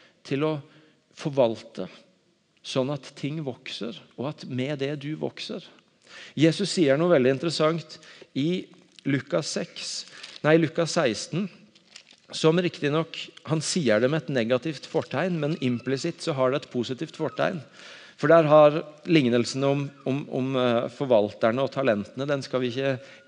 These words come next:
inn i i dag, men på slutten av den så sier han fra vers ti: "Den som er tro i smått, er også tro i stort.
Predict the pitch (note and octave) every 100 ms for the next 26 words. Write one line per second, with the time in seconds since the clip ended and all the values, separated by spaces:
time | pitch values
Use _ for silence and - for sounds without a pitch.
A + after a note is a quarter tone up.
0 | B2+ B2+ C3+ D3 C3+ F3+ - C#3 B2+ D#3+
1 | - B2 - C#3+ C#3 D#3+ D#3 C#3 - A2
2 | A#2+ C3+ C3 - - - - - D3 C#3+
3 | C#3 - C3 B2 A#2 - _ _ _ -
4 | - _ B2+ C3 D3 F3 - D#3 E3 F3+
5 | F3+ G3 G3 - - - - C3+ C3 A#2
6 | D3 - A#2+ A#2+ A#2 - A#1+ - - -